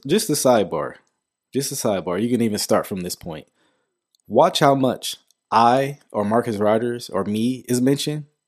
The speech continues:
as opposed to God or Jesus Christ. Just, just, just food for thought.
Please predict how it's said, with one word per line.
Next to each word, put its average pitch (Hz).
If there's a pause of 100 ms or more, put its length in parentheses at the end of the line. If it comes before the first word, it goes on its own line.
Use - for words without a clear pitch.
(240)
as 113
opposed 107
to 98
God 98 (100)
or 101
Jesus 85
Christ. - (880)
Just, 110
just, 143
just 151
food 131
for 104
thought. 65